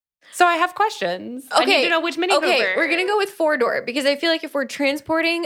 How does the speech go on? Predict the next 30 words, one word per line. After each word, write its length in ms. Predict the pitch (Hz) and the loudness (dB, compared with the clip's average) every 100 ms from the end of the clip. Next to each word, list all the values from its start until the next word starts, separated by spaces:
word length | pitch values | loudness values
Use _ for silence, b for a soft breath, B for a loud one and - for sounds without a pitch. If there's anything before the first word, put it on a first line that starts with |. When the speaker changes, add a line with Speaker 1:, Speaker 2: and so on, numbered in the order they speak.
| - | -2
Speaker 2:
unconscious 640 | 247 262 262 254 254 247 | -2 -2 -2 -2 -2 -4
individuals, 800 | 247 226 220 202 165 175 175 - _ - | -4 0 -2 -2 -2 -2 -4 -16 _ -2
then 440 | 233 233 214 180 - _ _ | 0 2 0 -4 -12 _ _
we 200 | 214 226 | -2 0
would 140 | 214 214 | 2 0
need 180 | 196 170 | -2 -4
a 60 | |
four-door. 580 | 185 - - 90 - 233 | -4 -6 -6 -6 -8 -4
Speaker 1:
Yes, 300 | 226 196 180 | 0 0 -4
for 220 | - 233 214 | -4 -2 0
the 100 | 202 | 0
sake 200 | 208 214 | -2 -2
of 80 | 208 | -6
accessibility, 600 | 208 196 190 170 165 160 | -4 -6 -4 -4 -4 -4
that 180 | 160 175 | -4 -6
is 140 | 151 | -8
the 180 | 175 - | -8 -6
easiest 440 | 151 156 151 - | -6 -6 -6 -8
for 160 | - 170 | -6 -4
sure. 500 | - - 147 - 190 _ | -4 -4 -6 -6 -18 _
Speaker 2:
Yeah. 180 | 214 165 - - | 0 0 -2 0
Speaker 1:
Um, 1040 | 208 196 196 196 202 208 190 214 202 233 _ _ _ _ _ - | 2 2 0 0 -2 -2 -4 -4 -6 -10 _ _ _ _ _ -8
if 80 | 214 | -2
we're 140 | 220 | 0
going 160 | 226 247 | 0 -2
with 120 | 269 | -2
a 60 | 285 | -4
four-door 540 | - 196 190 185 175 | -4 -2 0 0 -2
Mini 280 | 170 151 151 | -2 -4 -6
Cooper 640 | 147 151 151 131 127 170 | -8 -10 -8 -8 -8 -10